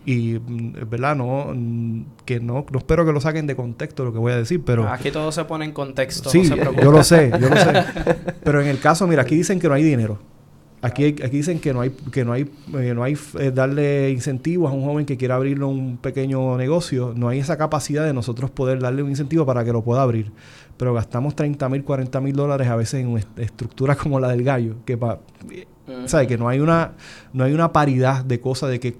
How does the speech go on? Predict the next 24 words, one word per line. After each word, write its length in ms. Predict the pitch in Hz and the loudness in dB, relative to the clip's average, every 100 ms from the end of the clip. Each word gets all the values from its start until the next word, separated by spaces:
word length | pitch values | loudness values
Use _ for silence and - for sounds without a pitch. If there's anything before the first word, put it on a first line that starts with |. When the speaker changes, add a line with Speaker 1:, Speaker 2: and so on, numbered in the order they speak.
| - - | -14 -6
Speaker 1:
con 140 | 127 | -4
lo 80 | 120 | -2
que 80 | 113 | -2
hablamos, 400 | 113 151 185 180 | 0 0 -2 0
con 160 | 151 | 0
lo 80 | 123 | 0
que 80 | 113 | -4
hacemos. 460 | 104 131 117 110 | -4 -2 -2 -2
Y 40 | 113 | -4
yo 120 | 120 | -4
creo 180 | 165 180 | -4 -4
que 280 | 175 151 - - - - - - - | -2 -4 -6 -20 -20 -20 -20 -20 -14
de 180 | 120 127 | -2 2
la 100 | 170 | 2
legis-, 320 | 190 185 185 | 2 2 0
desde 300 | 139 151 170 | 0 0 2
la 120 | 190 175 | 2 2
legislatura, 720 | 165 170 147 143 143 117 101 - | 2 2 2 2 0 0 -4 -10
que 80 | 123 | -6
es 60 | 120 | -4
el 60 | |
lugar 300 | 143 135 139 | -2 -2 -2
donde 320 | 143 135 123 | -2 -2 -2
se, 540 | 117 - 120 113 113 | -4 -6 -4 -4 -6